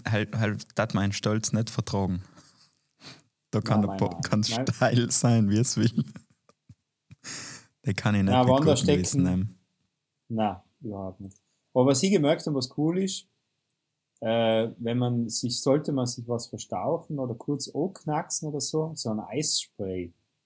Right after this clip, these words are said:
Speaker 1: Mm. Okay, dann
Speaker 2: Dass
Speaker 1: bist du
Speaker 2: man
Speaker 1: aber
Speaker 2: nur
Speaker 1: schon
Speaker 2: umkippt.
Speaker 1: Profi-Wanderer.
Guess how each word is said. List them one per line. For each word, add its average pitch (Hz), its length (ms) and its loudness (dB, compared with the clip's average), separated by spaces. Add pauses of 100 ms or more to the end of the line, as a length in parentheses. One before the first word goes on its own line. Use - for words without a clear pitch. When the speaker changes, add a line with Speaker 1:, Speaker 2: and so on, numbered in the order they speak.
(640)
Speaker 1:
Mm. 120 420 2 (680)
Okay, 95 300 -2
dann 113 40 2
Speaker 2:
Dass 110 140 4
Speaker 1:
bist 110 80 2
du 127 40 2
Speaker 2:
man 117 40 4
Speaker 1:
aber - 100 4
Speaker 2:
nur - 40 4
Speaker 1:
schon - 200 4
Speaker 2:
umkippt. 107 460 0 (520)
Speaker 1:
Profi-Wanderer. 92 1000 0